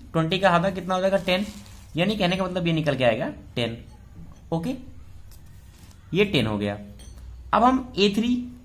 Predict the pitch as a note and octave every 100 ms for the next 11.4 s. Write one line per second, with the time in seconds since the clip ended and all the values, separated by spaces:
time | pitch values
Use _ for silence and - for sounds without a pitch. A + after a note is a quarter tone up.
0 | - - - - - E3 F3 F#3+ G#3+ G#3
1 | G3+ G3+ G#3 G#3 G#3 F3+ F#3+ F#3+ F#3+ G3+
2 | E3+ F#3 - - - - - - - -
3 | C3 D3+ E3 G3 G3+ G3 A3+ A#3 - E3
4 | E3 E3 G3 A3+ D3 D3+ C#3+ C#3+ F3+ F4
5 | - - - - - C3+ D#3+ - A2 A#2
6 | C3 - - - - - - - - -
7 | D3 F#3 B3 - D3 D#3+ D#3+ G#2+ G#2+ G2+
8 | G2+ - - - - - - - - -
9 | - - - F#3 A3+ A#3+ A#3+ B3 B3 A3
10 | A3 A3+ B3 B3 - B2+ C#3+ F3 G3+ G#3
11 | G#3 G#3+ B3